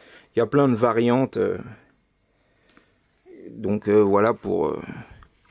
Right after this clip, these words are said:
pour ça. Et puis ce bouquin,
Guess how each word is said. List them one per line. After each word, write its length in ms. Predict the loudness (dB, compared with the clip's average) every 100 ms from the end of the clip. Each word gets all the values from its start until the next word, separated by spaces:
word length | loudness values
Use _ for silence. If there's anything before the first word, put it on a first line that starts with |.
| _ _ _ _ _ _ _ -8
pour 200 | -6 -2
ça. 360 | 2 2 0 0
Et 100 | -2
puis 320 | 0 -2 -2
ce 160 | -4 -2
bouquin, 520 | 0 0 2 2 2